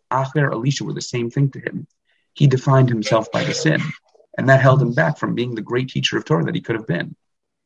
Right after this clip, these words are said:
We can't let the sin define us. We have to be able to move forward. Doesn't mean to justify what we've done or to say that we can continue. That's not what we're saying at all. We're saying that things happen.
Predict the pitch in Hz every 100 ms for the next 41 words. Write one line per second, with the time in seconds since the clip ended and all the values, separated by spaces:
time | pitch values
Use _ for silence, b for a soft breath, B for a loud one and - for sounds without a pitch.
0 | _ _ _ - 135 - 143 135 120 -
1 | - 117 104 104 107 113 160 - - b
2 | b b - 117 123 127 123 120 113 113
3 | 117 123 113 - 123 139 135 139 135 123
4 | 151 139 139 131 127 131 127 131 131 127
5 | 120 120 135 139 131 120 131 127 127 127
6 | 135 135 117 123 131 127 131 131 135 131
7 | 135 127 - _ _ _ _ _ - -
8 | 123 120 113 117 _ _ _ - 127 139
9 | 131 117 - 139